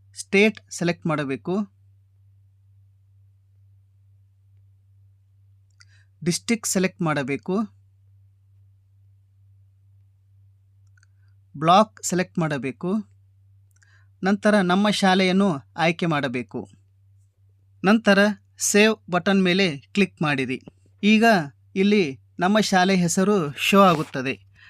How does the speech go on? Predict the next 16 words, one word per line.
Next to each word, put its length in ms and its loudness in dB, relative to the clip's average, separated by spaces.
ನಂತರ 320 4
ನಾವು 380 2
ಮುಂದಿನ 280 2
ಹಂತದಲ್ಲಿ 800 2
ಕ್ಲಾಸಸ್ 680 0
ಆ್ಯಡ್ 220 4
ಮಾಡಬೇಕು. 580 -4
ನಾವು 200 2
ಯಾವ 340 4
ತರಗತಿಗೆ 720 -2
ವಿಜ್ಞಾನ 540 2
ಅಥವಾ 540 -2
ಗಣಿತವನ್ನು 600 -2
ಬೋಧಿಸುತ್ತಿರುತ್ತೇವೆ, 1000 -4
ಆ 220 6
ತರಗತಿಯನ್ನು 920 -2